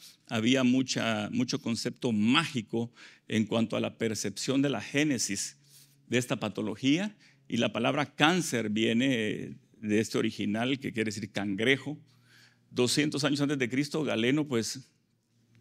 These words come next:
eh, ya comienza a establecer que hay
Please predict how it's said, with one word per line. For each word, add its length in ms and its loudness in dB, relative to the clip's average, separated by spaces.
eh, 600 2
ya 200 4
comienza 800 2
a 260 -2
establecer 760 0
que 160 0
hay 400 2